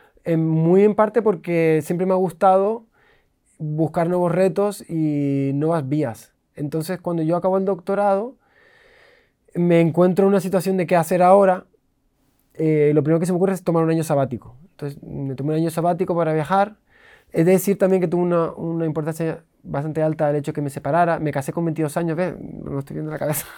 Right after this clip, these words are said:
<laughs> Y si mis amigos también, te, te, me voy a casar. ¿Cuánto? No, no, con una chica de veinte, tiene veintidós. Ah, todo el mundo, "Madre mía, este chico". O sea, siempre he sido una persona que, muy impulsiva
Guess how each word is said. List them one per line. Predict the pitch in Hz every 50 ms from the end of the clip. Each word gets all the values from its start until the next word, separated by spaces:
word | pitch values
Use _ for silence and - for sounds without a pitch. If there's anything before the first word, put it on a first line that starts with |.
| - - -
<laughs> | - 180 - - - - - 190 - - - - - - 165 - - 165 - _ 170 - _ - 175 - _ - 165 - _ 165 - - - - _ - - - 196 - - 247 240 - - - - - - - -
Y | - 156
si | 147 147
mis | 147 147
amigos | 147 151 156 156
también, | 147 147 147 143 139 135 127
te, | - 135 135 - - 151 139 - - - - -
te, | - 151 143 - _ - 196 175 139 139 - -
me | 147 143 147
voy |
a | 156 160
casar. | 156 180 156 - 151 143 143 _ - -
¿Cuánto? | - 160 156 165
No, | 160 160 156 156 156 156
no, | 156 156 151 147 - - - -
con | - 151 151
una | 160 156
chica | - 170 180 165
de | 156
veinte, | 147 156 156 151 135 - 117 117 127 123
tiene | - 151 151
veintidós. | 156 160 156 160 156 139 139 147 139 127 131 - - 123
Ah, | 120 107 117 107
todo | - 131 127
el | 123
mundo, | 123 120 113
"Madre | 110 117 117 123 120 113 117
mía, | 113 117 117
este | 110 - 113
chico". | - - 113 - - - - - - - - - - - -
O |
sea, | - 147
siempre | 135 180 175 185
he | 190
sido | - 202
una | 202 202
persona | 202 175 - 196 190 190 190 175
que, | 160 180 175 170 170 -
muy | 170 165 170
impulsiva | 170 160 170 165 147 - 170 170 160 156 151 147 -